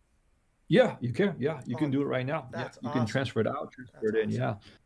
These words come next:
Speaker 1: So yeah, some people send me, uh, a few assets. Um, uh, you know, I check 'em out,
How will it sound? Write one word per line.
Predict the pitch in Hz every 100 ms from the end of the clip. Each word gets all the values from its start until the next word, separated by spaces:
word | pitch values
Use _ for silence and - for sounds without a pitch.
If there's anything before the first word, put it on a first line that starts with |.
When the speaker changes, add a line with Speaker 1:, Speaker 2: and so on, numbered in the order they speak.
| _ _
Speaker 1:
So | - 127
yeah, | 120 143 120
some | -
people | 156 143 139
send | 135 143
me, | 135 127
uh, | 127
a | 120 113 110 - -
few | 143 -
assets. | 123 123 139 135 - -
Um, | 107 110 107 104 107 107 _ -
uh, | - 58 - - -
you | 110
know, | 107
I | 107 107
check | - 113
'em | 107
out, | 110 110